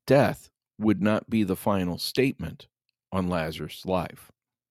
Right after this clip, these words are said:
And that's something that a lot of people do not get, especially when they're praying for healing and stuff. I know it personally when it's coming with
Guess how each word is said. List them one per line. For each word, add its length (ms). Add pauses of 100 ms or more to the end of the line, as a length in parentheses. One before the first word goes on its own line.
(1300)
And 80
that's 220
something 400
that 100
a 0
lot 460
of 160
people 440
do 320
not 360
get, 260
especially 520
when 180
they're 160
praying 420
for 300 (280)
healing 640
and 140
stuff. 440 (1000)
I 140
know 200
it 140
personally 460
when 160
it's 120
coming 400
with 280